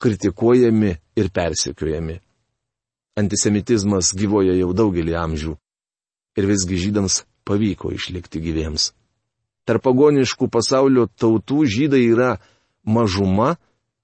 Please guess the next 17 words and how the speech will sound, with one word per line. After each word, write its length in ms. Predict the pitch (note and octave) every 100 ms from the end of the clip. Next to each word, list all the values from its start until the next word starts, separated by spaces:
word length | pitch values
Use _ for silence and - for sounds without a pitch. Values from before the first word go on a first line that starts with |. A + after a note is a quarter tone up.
| _
kurią 280 | B2 A#2 G#2 -
nuolat 480 | A#2 C#3 E3 A#2 F#2
lydėjo 540 | F#2+ F2+ G2 F2+ F2 E2 _
apkalbos, 840 | G#2 B2+ - A#2+ A2 G#2 G2 - - _ _ _ _ _ -
ginčai, 680 | F2 A#2 B2 - A2 F#2+ -
kivirčai, 760 | - E2 G2 A#2 A2 - G#2 F#2 _ _ _ _
nesutarimai, 1040 | G#2+ A2 - A#2+ - F#2+ F#2+ C3+ B2 G#2 F2 _ _ _ _ _ _ _ _ _
problemos 720 | - F2+ F2+ G#2+ A2 F#2+ - - _ -
ir 100 | F2
naštos. 540 | E2 D2 - - - - _ _ _ _ _ _ _ _
Ta 100 | F#2+
pati 240 | A#2+ A#2+
galima 360 | G2+ A2+ A2 G2+
pasakyti 760 | - F#2 - F2+ G#2+ G#2 - F#2+
ir 100 | F2
apie 280 | D#2+ F2+
mus. 400 | E2+ E2+ D#2 -